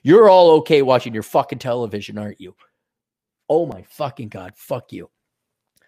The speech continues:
So the Great One was trying to, you know, like, "Well, how do you get people to wake up?" I'm like, "You don't." And he's like, "Well, how do you get," and I said, "I have had more luck and success getting,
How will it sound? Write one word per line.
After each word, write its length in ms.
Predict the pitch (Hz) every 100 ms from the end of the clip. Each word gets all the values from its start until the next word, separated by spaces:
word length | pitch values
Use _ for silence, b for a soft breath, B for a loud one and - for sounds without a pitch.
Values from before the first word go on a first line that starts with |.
| _ _ _ _
So 160 | 180
the 60 | 156
Great 240 | 190 240
One 220 | 180 156 156
was 140 | 131
trying 260 | - 135 127
to, 200 | 107 - _ _ _ _ _ _ _ -
you 100 | 127
know, 40 |
like, 140 | 95 -
"Well, 140 | 117
how 220 | 113 156 165
do 60 |
you 60 | 139
get 180 | 135 -
people 260 | 131 131
to 60 | 120
wake 300 | 117 117 -
up?" 380 | 131 107 _ _
I'm 160 | 120 113
like, 220 | 110 104 -
"You 120 | 110
don't." 340 | 139 127 92 -
And 120 | 113
he's 180 | 113 110
like, 100 | 107
"Well, 80 | 117
how 60 |
do 40 | 143
you 40 |
get," 200 | 135 117 b b b b
and 120 | 131 139
I 60 |
said, 260 | 139 147 139 135
"I 160 | 165
have 460 | 196 190 165 147 131
had 480 | - 135 117 113 -
more 480 | 101 107 131 131 143
luck 340 | 123 113 117
and 160 | 113 104
success 760 | - - - 98 85 - - - _ _ _ _ _ _ _ _ 117
getting, 560 | 117 113 110 104 104